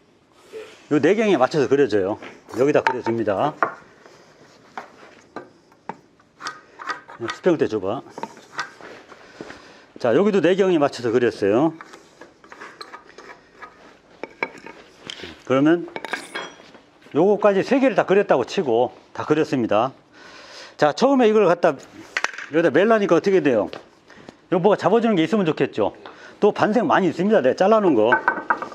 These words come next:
잘라놓은 반생이 많이 있어. 이건 이따 다시 묶으면 되니까 막 갖다 써먹는 거예요.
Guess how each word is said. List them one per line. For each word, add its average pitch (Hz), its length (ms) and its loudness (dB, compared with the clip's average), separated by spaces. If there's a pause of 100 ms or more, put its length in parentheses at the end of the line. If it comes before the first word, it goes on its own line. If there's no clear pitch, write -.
(880)
잘라놓은 208 300 0
반생이 147 320 2
많이 117 240 2
있어. 110 220 -4
이건 165 200 0
이따 139 180 2
다시 139 240 -4
묶으면 147 320 0
되니까 110 360 -2
막 123 160 0
갖다 185 180 2
써먹는 208 400 0
거예요. 101 260 -4